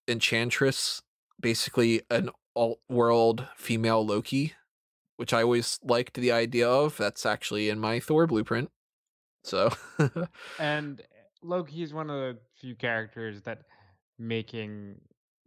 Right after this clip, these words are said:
Speaker 2: playing with the gender and stuff like that, I think works.
Speaker 1: Yeah. Very interested in the What If,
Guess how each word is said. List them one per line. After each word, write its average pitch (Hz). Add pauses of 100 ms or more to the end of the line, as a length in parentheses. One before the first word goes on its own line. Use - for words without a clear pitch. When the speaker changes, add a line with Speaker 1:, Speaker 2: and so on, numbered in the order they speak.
(1500)
Speaker 2:
playing 151
with 135
the 127
gender 107
and 101
stuff 104
like 101
that, 98
I 117
think 113
works. -
Speaker 1:
Yeah. 98 (1500)
Very 147
interested 151
in 147
the 131
What 123
If, -